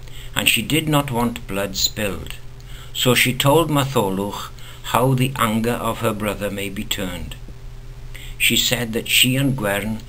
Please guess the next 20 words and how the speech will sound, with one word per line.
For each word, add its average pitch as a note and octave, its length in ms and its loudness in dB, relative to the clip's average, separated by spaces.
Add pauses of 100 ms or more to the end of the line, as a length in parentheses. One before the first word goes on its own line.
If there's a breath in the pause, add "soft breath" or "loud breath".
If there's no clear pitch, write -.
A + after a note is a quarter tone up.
(180 loud breath)
should - 260 0
be A2 140 2
escorted A2+ 680 0
to A2 140 2
her G#2 140 0
brother's G#2 420 -2
camp, - 320 -2 (1040 loud breath)
and A2 160 2
there A2+ 100 6
was A2+ 240 0
one C#3 300 4
thing B2 340 4
that A#2 220 -2
Bendigeidfran A2 1040 2
had F2 240 -4 (100)
always A2+ 800 0
secretly B2+ 640 -2
yearned G2+ 500 -2
for. D#2+ 300 -6 (1160 loud breath)
Never A#2+ 720 2